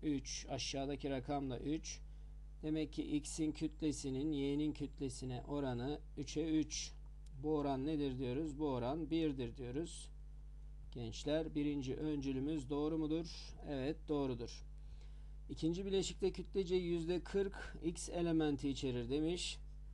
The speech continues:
Hemen ikinci bileşiğe bakalım. Şöyle şurası X kütlesi, şurası Y kütlesi. Arkadaşlar X ve Y'nin miktarlarını ikinci bileşik için ne yapıyoruz? Şöyle not alıyoruz.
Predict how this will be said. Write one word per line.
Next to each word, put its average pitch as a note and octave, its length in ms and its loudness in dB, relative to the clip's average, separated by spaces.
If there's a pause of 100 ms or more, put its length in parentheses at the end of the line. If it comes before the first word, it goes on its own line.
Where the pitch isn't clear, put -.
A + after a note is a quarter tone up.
(600)
Hemen F3 300 -2
ikinci E3 360 0
bileşiğe D3+ 460 4
bakalım. E3+ 480 4 (640)
Şöyle E3+ 480 2
şurası E3 540 2
X D#3 360 -2
kütlesi, D3+ 480 2
şurası D3 420 0
Y C#3+ 260 6
kütlesi. E3 640 0 (800)
Arkadaşlar F3 760 0
X F3+ 360 -4
ve E3 340 2
Y'nin D#3 680 4
miktarlarını D3+ 840 4
ikinci C#3+ 440 0
bileşik C3+ 420 0
için D3 420 2 (1080)
ne C#3+ 100 -2
yapıyoruz? C#3 540 4
Şöyle C3 440 -2
not C#3+ 220 -2
alıyoruz. D3+ 640 2